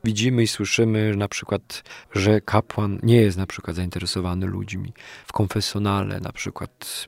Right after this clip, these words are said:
może doświadczyliśmy takiego momentu spowiedzi, że byliśmy w konfesjonale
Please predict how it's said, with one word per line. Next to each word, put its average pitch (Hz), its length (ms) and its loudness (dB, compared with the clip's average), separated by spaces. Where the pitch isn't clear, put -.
może 101 380 0
doświadczyliśmy 107 680 0
takiego 104 300 -4
momentu 104 440 -2
spowiedzi, 101 580 -2
że 101 140 2
byliśmy 107 380 6
w - 60 -10
konfesjonale 101 840 0